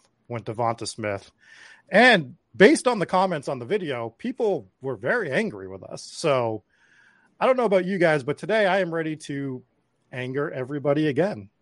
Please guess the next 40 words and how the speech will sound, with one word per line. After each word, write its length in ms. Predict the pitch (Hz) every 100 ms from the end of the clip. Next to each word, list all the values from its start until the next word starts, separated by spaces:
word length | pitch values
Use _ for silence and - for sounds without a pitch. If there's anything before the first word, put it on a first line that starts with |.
| _ -
What's 160 | 120
going 160 | 139 131
on, 180 | 127 127
Eric, 220 | 123 120
Trev, 220 | 131 123
and 100 | 123
Silas? 420 | 131 127 131 -
It's 120 | -
time 200 | - 120
to 60 | 123
do 280 | 120 123 123
the 220 | 117 127
round 440 | 101 120 156 151 -
three 520 | 117 120 190 123 110 -
and 240 | 214 277 247
potentially 460 | - 135 113 113
four 500 | 101 123 113 110 101 -
picks 280 | 120 104 -
for 160 | 104
this 140 | 104 -
Bulldog 460 | 104 104 - -
draft. 360 | - - - _ _ _ - - _ -
Um, 560 | 131 131 127 120 110 117
what 160 | 160
were 80 | 196
you 120 | 196
guys' 380 | 185 180 160 139
reactions? 500 | 127 131 127 131 110
We'll 80 | 113
start 300 | - 120 120
with 240 | 113 107
you, 160 | 113 113
Silas, 600 | - 104 107 107 - - -
about 420 | 127 113 113 113 -
the 500 | 117 110 107 107 104 _ _ _ _
way 180 | 127 123
we 120 | 113
started 380 | 107 123 110 101
this 180 | 104 -
draft. 480 | 101 104 104 -